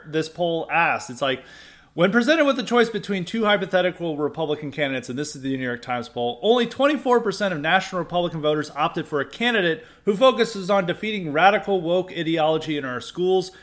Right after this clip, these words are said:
media, and culture over a candidate who focuses on restoring law and order in our streets and at the border. Around sixty-five percent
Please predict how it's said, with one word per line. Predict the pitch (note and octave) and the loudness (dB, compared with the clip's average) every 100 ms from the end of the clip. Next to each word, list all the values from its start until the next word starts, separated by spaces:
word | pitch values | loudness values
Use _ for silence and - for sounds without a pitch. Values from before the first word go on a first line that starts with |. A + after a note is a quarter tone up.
| _ | _
media, | C#3 E3 F3+ F3+ E3 | -8 -6 -2 2 2
and | D3+ D#3 | 0 -2
culture | F3+ F3+ F3 D#3+ - | 0 0 -2 -4 -2
over | E3 E3 | -2 0
a | E3 | -2
candidate | - F#3 F#3+ F#3+ F#3+ | 0 0 2 0 -2
who | C3 D#3+ | -4 -4
focuses | D#3+ E3 F3+ - D#3 D#3 | -4 -4 -6 -6 -6 -2
on | C#3 C#3 C3+ - - | 0 0 -4 -18 -12
restoring | - - E3 E3+ C#3+ | -10 -6 -4 -2 2
law | C#3 D#3 | 2 4
and | D3 | 2
order | C#3+ D3 A#2+ | 0 0 -2
in | C3+ | -4
our | C3+ | -8
streets | C3+ D3 C#3+ - | -6 -6 -6 -8
and | - C3 | -6 -4
at | C3+ | -4
the | C3+ | -6
border. | A#2 C#3+ A#2+ - - - - - | -2 -2 -2 -8 -16 -20 -20 -12
Around | B2+ D3+ E3+ | 0 2 2
sixty-five | F#3+ F#3+ F#3 F3+ F#3 | -2 -4 0 4 4
percent | F#3 - A3+ G3+ | 2 -2 0 0